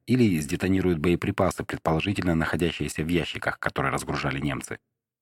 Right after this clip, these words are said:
Но бетонные тюбинги устояли и ничего не сдетонировало, из чего Сергей сделал вывод, что в ящиках не боеприпасы. «Вперед!» — приказал он. Автоматчики рванулись вперед.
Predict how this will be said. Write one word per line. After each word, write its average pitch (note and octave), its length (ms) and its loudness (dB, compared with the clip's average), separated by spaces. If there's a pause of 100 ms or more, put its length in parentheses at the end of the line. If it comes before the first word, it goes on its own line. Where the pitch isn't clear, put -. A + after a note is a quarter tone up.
(100)
Но F2+ 140 2
бетонные D#2+ 380 2
тюбинги D2 380 -4
устояли E2+ 500 -2
и - 140 -4
ничего E2 320 2
не F#2 140 6
сдетонировало, C2+ 800 -2
из E2+ 120 -6
чего E2+ 200 -2
Сергей D#2+ 340 -2
сделал C#2 260 -4
вывод, G2+ 280 0
что - 200 -8
в B1+ 40 -8
ящиках E2+ 580 -2
не E2 220 2
боеприпасы. - 720 -4 (440)
«Вперед!» — A2+ 460 4 (120)
приказал D2 400 -2
он. C2 180 -6 (140)
Автоматчики G2+ 600 0
рванулись D#2+ 380 4
вперед. - 480 -6